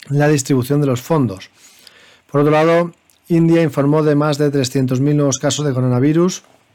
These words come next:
por duodécimo día consecutivo,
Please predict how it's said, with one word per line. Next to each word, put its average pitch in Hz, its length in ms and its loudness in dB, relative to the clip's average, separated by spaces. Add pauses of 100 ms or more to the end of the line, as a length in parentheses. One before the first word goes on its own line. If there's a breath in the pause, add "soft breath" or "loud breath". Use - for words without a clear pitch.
(420)
por 165 220 2
duodécimo 156 640 0
día 160 240 2
consecutivo, 147 760 0